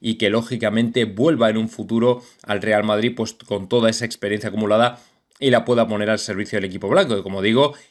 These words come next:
es cedido, ¿vale? No se va vendido ni nada de esto, con lo cual muy probablemente, eventualmente, el Real Madrid en algún punto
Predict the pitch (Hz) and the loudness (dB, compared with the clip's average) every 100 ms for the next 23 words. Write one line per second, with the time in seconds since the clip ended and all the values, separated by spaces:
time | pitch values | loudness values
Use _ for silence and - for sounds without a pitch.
0 | _ 113 127 - - - - 107 143 98 | _ -2 -2 -4 -14 -6 -4 0 -2 -2
1 | 87 104 123 104 - 101 110 123 - _ | -2 0 0 -2 -4 2 2 2 -4 _
2 | - 87 92 131 170 175 143 107 101 98 | -10 -8 -2 0 2 0 0 0 0 2
3 | 123 131 135 101 92 117 110 104 110 113 | 0 -2 -4 -4 -2 0 0 0 -2 0
4 | 104 113 117 117 104 98 110 101 107 104 | 0 0 2 0 0 -4 -2 -2 -2 0
5 | 117 113 - _ 101 98 104 104 107 117 | -2 -2 -12 _ -6 0 2 2 2 0
6 | - 107 101 110 135 117 160 151 127 135 | -2 -2 0 2 0 2 0 2 0 0